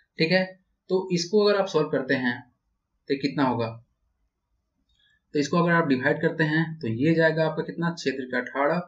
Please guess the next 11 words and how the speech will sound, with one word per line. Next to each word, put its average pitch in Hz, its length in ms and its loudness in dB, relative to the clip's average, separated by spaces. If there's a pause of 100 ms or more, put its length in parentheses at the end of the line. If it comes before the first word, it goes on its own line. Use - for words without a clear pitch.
(500)
छः 135 160 -4
त्रिक 135 180 -2
अठारह, 143 380 -2
नौ 135 200 0
छक्के 160 340 -6
चौवन, 123 460 0 (360)
चौवन 139 340 -2 (380)
पॉइंट 135 260 -2
थ्री 120 180 -2
थ्री। 113 280 -6 (720)
इसके 160 380 0